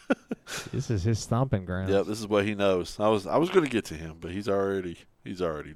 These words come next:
Speaker 1: He's all
Speaker 2: typed a
Speaker 1: about
Speaker 2: book
Speaker 1: this
Speaker 2: over
Speaker 1: life.
Speaker 2: here. Let me finish this. Um, California's ban on magazines holding more than ten bullets, quote, "strikes at the core of the Second Amendment,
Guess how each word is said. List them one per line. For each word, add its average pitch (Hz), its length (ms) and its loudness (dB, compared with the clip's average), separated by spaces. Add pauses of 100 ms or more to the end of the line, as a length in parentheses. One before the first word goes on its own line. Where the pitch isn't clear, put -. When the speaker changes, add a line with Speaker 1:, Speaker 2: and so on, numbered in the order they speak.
Speaker 1:
He's 104 140 -2
all 98 80 2
Speaker 2:
typed 104 80 6
a 104 80 2
Speaker 1:
about 110 160 6
Speaker 2:
book 85 100 2
Speaker 1:
this 95 120 0
Speaker 2:
over 85 80 -2
Speaker 1:
life. 92 180 0
Speaker 2:
here. 82 100 -8 (160)
Let 95 80 -12
me 104 80 -6
finish 98 340 -8
this. - 280 -14 (840)
Um, 95 500 4 (1700)
California's 131 520 2
ban 123 200 2
on 110 120 -2
magazines 123 600 -6
holding 113 460 -2
more 127 240 2
than 104 180 -2
ten 127 260 -6
bullets, 120 520 0
quote, 107 340 0
"strikes - 580 2
at 104 140 -4
the 87 100 -8
core 131 480 2
of 87 180 -6
the 90 100 -4
Second 95 320 -2
Amendment, 82 400 -12